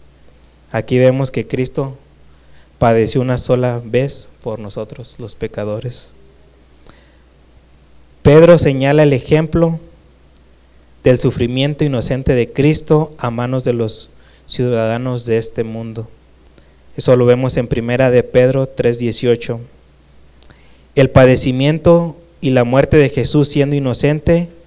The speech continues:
y su resurrección constituyen la base de la salvación y de la justificación de los creyentes. Nosotros ya no estamos bajo condenación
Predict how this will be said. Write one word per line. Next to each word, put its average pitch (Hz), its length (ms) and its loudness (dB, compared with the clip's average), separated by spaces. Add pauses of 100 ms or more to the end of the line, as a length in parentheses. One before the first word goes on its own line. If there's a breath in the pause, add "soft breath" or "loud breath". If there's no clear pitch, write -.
(640 soft breath)
y 135 140 -2
su 131 160 0
resurrección 135 1080 0 (100)
constituyen 131 600 0
la 123 120 4
base 139 340 2
de 135 120 -4
la 117 100 -4
salvación 117 640 -4 (840 soft breath)
y 131 120 2
de 123 120 8
la 117 100 4
justificación 117 840 -6
de 135 80 -6
los 113 180 -8
creyentes. 107 840 -10 (960 soft breath)
Nosotros 151 560 4
ya 147 120 4
no 143 80 0
estamos 143 380 0
bajo 123 260 0
condenación 127 880 -2